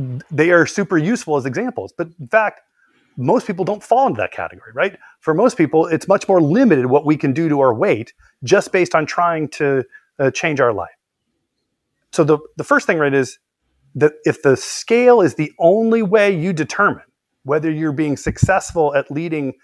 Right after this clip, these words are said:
a healthier lifestyle or not, I'm here to tell you that that, uh, ultimately for many individuals, that will fail as the only way to do this.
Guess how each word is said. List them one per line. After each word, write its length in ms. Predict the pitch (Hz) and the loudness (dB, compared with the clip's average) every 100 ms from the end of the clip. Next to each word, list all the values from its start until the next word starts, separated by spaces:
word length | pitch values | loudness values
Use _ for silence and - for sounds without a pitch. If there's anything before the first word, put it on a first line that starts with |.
| _ _ | _ _
a 60 | 127 | -2
healthier 400 | - 170 156 135 | 0 0 0 2
lifestyle 420 | 151 202 - 110 | 2 0 0 -2
or 120 | 95 | -4
not, 240 | 90 95 135 _ - _ _ | -10 -12 -14 _ -20 _ _
I'm 180 | 135 135 | -6 -4
here 140 | 156 185 | -2 -2
to 80 | |
tell 200 | 147 220 | -2 -4
you 120 | 196 123 | -2 -4
that 200 | 131 139 | -4 0
that, 220 | 156 156 _ _ _ _ | 2 0 _ _ _ _
uh, 220 | 139 135 131 - | -4 -4 -8 0
ultimately 400 | 180 196 151 143 | 0 0 -4 -4
for 140 | - 135 | -4 -4
many 320 | 135 190 202 | -2 -4 -4
individuals, 440 | 156 165 160 143 | -2 -2 -2 0
that 160 | 151 151 | -2 -2
will 100 | 131 | -6
fail 500 | - 180 117 87 - - | -4 -4 -4 -8 -8 -4
as 240 | 120 110 | -4 -2
the 220 | 131 120 - | -4 -4 -4
only 240 | 139 139 | -4 -2
way 180 | 123 120 | -2 -4
to 60 | 107 | -4
do 180 | 95 87 | -10 -16
this. 240 | _ | _